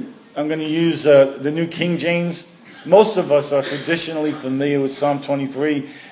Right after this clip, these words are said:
and the phraseology of, uh, the King James Version. I couldn't quite go all the way there, but New King James,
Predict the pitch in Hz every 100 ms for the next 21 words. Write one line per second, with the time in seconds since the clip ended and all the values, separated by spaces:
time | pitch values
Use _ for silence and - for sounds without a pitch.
0 | - 156 143 - 185 196 185 156 151 143
1 | 127 135 123 113 - _ _ _ - 139
2 | 139 120 131 127 127 135 135 175 160 147
3 | 147 123 139 123 131 120 117 - - -
4 | - 131 185 143 - 139 - - 107 113
5 | 120 117 110 110 110 127 123 208 214 147
6 | 135 127 123 120 120 - -